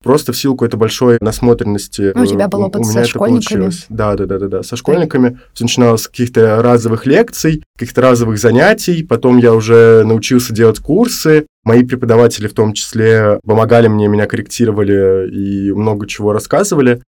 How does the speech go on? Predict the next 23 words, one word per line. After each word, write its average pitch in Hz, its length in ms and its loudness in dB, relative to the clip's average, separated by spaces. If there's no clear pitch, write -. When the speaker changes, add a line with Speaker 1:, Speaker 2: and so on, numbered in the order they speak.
Speaker 1:
На 120 120 2
какие-то 120 320 -2
прям 110 240 -2
профессиональные 147 560 0
курсы 123 300 -4
я 113 40 4
не 113 60 0
ходил, 180 280 0
потому 127 220 0
что 127 140 -10
у 117 40 0
меня 117 100 2
никогда 117 180 0
не 113 100 2
было 95 160 -2
такой 92 240 -8
цели 127 480 -2
стать 113 320 -4
прям 101 280 -2
вот 101 180 -4
педагогом. 98 540 -2
Это 95 120 -6
скорее 101 420 -2